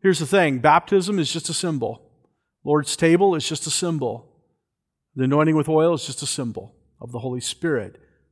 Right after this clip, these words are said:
on the life. And so the gift of miracles, how our gift of healing, God does it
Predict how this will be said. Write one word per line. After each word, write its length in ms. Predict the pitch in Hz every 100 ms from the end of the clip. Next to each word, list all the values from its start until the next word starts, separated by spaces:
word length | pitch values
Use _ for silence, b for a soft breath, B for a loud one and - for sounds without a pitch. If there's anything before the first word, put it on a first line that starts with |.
| -
on 140 | 113
the 80 | 117
life. 480 | 123 120 113 120 - _ _ _ _ -
And 80 | -
so 120 | 165
the 100 | 139
gift 280 | 147 180 160
of 60 |
miracles, 420 | 160 170 151 131
how 180 | - 170
our 120 | 165
gift 260 | 139 160 -
of 80 | 147
healing, 380 | - 156 135 123
God 300 | 143 147 147
does 220 | 151 151
it 160 | 165